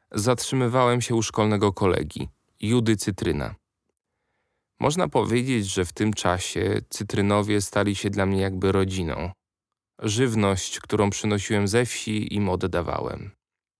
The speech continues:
Jakkolwiek oficjalnie mieszkałem koło sanatorium Marpa, kiedy mama jeszcze żyła, obecnie, wracając ze wsi,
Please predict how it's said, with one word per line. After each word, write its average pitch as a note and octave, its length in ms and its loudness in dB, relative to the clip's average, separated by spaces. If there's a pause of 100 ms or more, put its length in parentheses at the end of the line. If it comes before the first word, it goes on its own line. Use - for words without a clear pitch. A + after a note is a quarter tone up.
(1700)
Jakkolwiek F3 800 0
oficjalnie A2+ 680 0
mieszkałem G2+ 580 0
koło F#2+ 320 2
sanatorium F#2+ 640 0
Marpa, G2 640 0 (600)
kiedy - 280 -6
mama E2+ 300 -2
jeszcze F2 320 -4
żyła, G2 400 2 (640)
obecnie, G#2 680 0
wracając F#2+ 560 0
ze G#2 200 2
wsi, C3 360 -4